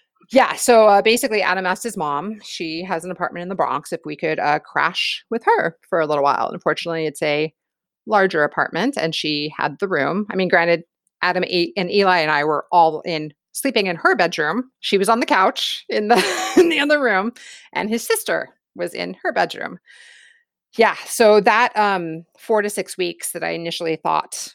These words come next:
we would be there turned into three months. And it, not only was it just three random months, it, we,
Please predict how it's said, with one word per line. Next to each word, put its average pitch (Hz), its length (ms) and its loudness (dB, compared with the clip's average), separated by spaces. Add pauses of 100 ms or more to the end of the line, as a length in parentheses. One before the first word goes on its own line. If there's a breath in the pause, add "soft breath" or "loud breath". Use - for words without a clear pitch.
(100)
we 156 120 -8
would 151 140 -8
be 156 120 -8
there 147 240 -2
turned 160 340 -10
into 151 220 -10
three 156 300 -12
months. - 680 -10 (220)
And 143 260 -8
it, 170 320 -4 (1000)
not 214 200 4
only 269 220 4
was 214 180 4
it 190 180 -2 (320)
just - 280 -4
three 202 220 0
random 180 340 0
months, 139 420 -6
it, 175 180 -2
we, 165 240 -4